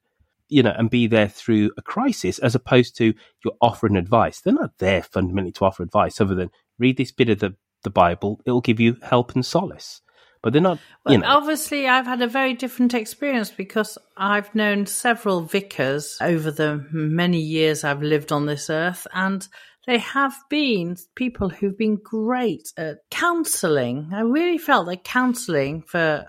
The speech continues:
Speaker 2: with people I knew were, was a major part of their
Speaker 1: Obviously, if that's your experience, that's your experience, but they're not trained to. I suppose if you're out there
Speaker 2: <clears throat>
Speaker 1: and you're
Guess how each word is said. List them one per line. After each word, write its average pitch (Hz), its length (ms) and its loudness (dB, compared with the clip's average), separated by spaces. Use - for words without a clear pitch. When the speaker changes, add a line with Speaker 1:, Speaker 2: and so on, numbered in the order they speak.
Speaker 2:
with 160 300 -6
people 202 240 -2
I 214 180 4
knew 147 380 0
were, 160 460 0
was 202 160 0
a 196 120 4
major 208 480 -2
part 190 460 -2
of 185 180 -8
their 180 400 -2
Speaker 1:
Obviously, 123 840 2
if 117 180 -6
that's - 280 4
your 120 80 2
experience, 110 380 0
that's - 240 -2
your 110 60 -2
experience, 226 600 -2
but 143 120 2
they're 151 100 2
not 151 280 2
trained 151 480 0
to. 82 260 -2
I 120 80 4
suppose 135 720 0
if 151 160 0
you're 147 260 6
out 175 380 0
there 101 560 2
Speaker 2:
<clears throat> - 40 -10
Speaker 1:
and 113 300 4
you're 104 140 2